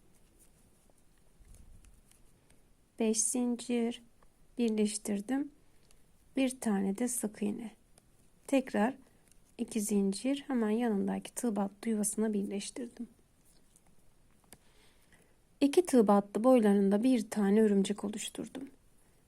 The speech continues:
Bir, iki defa doluyorum. İki tığ battı atlayıp üçüncü tığ battı yuvasına ikişer ikişer ilmeklerimi bırakarak trabzan oluşturdum. Bir,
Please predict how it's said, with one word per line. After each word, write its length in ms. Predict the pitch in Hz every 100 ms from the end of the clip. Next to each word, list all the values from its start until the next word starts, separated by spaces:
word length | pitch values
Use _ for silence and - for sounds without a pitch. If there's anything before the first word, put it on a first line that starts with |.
| _ 269
Bir, 220 | 269 233 -
iki 200 | 247 262
defa 420 | 220 214 190 190
doluyorum. 480 | 240 247 220 208 233 247
İki 240 | - 247
tığ 220 | 220 208
battı 280 | 190 196 220
atlayıp 440 | 220 - 214 226
üçüncü 380 | 208 220 202 220
tığ 260 | - 208 196
battı 320 | 208 - 220
yuvasına 560 | 214 196 196 196 208 269 - - _ -
ikişer 340 | 240 - - 247
ikişer 460 | 208 - 208 - -
ilmeklerimi 600 | 247 202 202 - 208 220
bırakarak 480 | 233 208 233 285 -
trabzan 460 | 226 202 196 196
oluşturdum. 640 | 202 214 - - - - 247 - _ _ _ _ _ -
Bir, 400 | 254 202 208